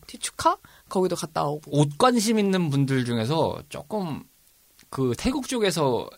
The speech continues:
Speaker 2: 이제 가게 됐을 때 많이들
Speaker 1: 음, 음.
Speaker 2: 보시는 분들이 좀 간간히 계시거든요.
Speaker 1: 좋아요.
Speaker 2: 아, 그래요?
Speaker 1: 가격도 저렴하고 퀄리티가 그냥 진짜 딱 동대문 시장 같아요.
Speaker 2: 아, 진짜 보세 같은 느낌이군요.
Speaker 1: 네. 그리고 가격대는 원래 그쪽이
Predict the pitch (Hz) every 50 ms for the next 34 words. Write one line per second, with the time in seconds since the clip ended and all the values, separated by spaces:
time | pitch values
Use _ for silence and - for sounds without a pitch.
0 | _ _ 127 131 - - 120 120 131 123 123 113 - 123 113 - - 127 104 -
1 | 104 117 156 151 143 147 135 120 101 92 87 92 - - - - 196 185 185 165
2 | 156 156 156 _ _ _ _ - 147 147 139 156 151 143 135 139 127 131 135 127
3 | 127 120 117 104 - - 110 113 123 127 123 120 123 113 - 95 92 101 98 98
4 | 92 95 92 98 123 175 - - 277 294 302 302 262 180 143 - _ - - 208
5 | - - - 254 269 269 - 262 214 - 214 196 202 208 226 226 208 180 190 180
6 | 151 - 359 403 403 403 - - 339 311 349 339 - - 262 277 285 - - 262
7 | 254 - 294 285 - 269 - - 208 208 208 240 226 208 208 - - 175 160 151
8 | 156 156 151 147 147 - _ - - 101 95 95 92 95 95 92 92 98 98 104
9 | 104 104 104 104 98 92 92 92 - - - 127 143 143 147 185 165 123 123 123
10 | 120 143 131 120 - 120 107 - - 104 98 92 101 123 170 208 202 202 180 160
11 | 156 151 - - - - _ - 240 240 240 226 220 - 226 220 262 311 302 -
12 | 285 277 254 214 - - 190 202 220 240 269 311 311 - 208 165 - 196 196 190
13 | 185 170 175 175 170 170 165